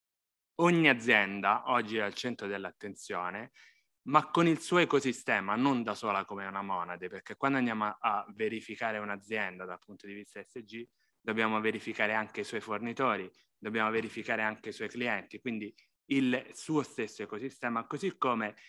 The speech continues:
gli stakeholder e il territorio nel quale quella realtà si appresta ad operare. Eh, sapete che l'evoluzione normativa nel mondo S G è sostanzialmente concentrata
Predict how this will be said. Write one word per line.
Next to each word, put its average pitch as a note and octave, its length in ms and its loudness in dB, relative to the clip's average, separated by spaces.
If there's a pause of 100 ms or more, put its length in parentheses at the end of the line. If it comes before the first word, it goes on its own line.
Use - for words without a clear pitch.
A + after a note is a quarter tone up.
(140)
gli C3 200 2
stakeholder C#3+ 1200 4
e B2 400 0
il A#2 260 -6
territorio A2 840 2 (240)
nel A#2 300 0
quale G#2+ 420 4
quella G#2 240 0
realtà G#2 680 2 (200)
si A2 360 -8
appresta G2+ 880 -4
ad A2 200 -8
operare. E2 560 -10 (460)
Eh, G#2 260 4
sapete D3 640 0
che A#2+ 120 2
l'evoluzione A#2+ 640 2
normativa A2 1000 0
nel G2 100 -8
mondo G#2+ 340 -4
S - 240 -8
G A2+ 480 -8
è G#2+ 360 -8
sostanzialmente G#2+ 880 -12
concentrata G#2 760 -4